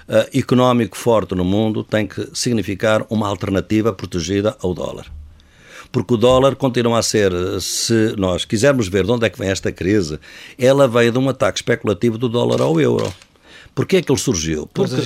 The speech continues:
Speaker 2: agências de rating também as dá?
Speaker 1: Absolutamente. As ag-, aliás, como sabe, acabou de ser, eh, eh, interposta uma ação criminal contra as agências de rating, uma queixa-crime na Procuradoria-Geral da República, à semelhança daquelas que há na Espanha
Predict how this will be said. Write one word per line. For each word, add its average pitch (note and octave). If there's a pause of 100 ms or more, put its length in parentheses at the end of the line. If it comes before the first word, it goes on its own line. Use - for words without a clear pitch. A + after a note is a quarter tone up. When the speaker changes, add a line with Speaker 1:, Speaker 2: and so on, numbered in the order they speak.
Speaker 2:
agências C3+
de A#2+
rating B2
também A#2
as A#2
dá? A#2 (120)
Speaker 1:
Absolutamente. G2
As E2 (120)
ag-, F2+
aliás, E2
como G2
sabe, A2+ (240)
acabou G#2+
de -
ser, G2+
eh, G#2
eh, G#2
interposta G2+
uma E3
ação G#2+
criminal G#2
contra C#3
as C3
agências B2+
de A2+
rating, B2 (260)
uma A#2+
queixa-crime C3+
na D3
Procuradoria-Geral B2+
da D#3
República, F#3+ (260)
à C#3+
semelhança C3
daquelas C#3+
que -
há G#2+
na A2
Espanha C3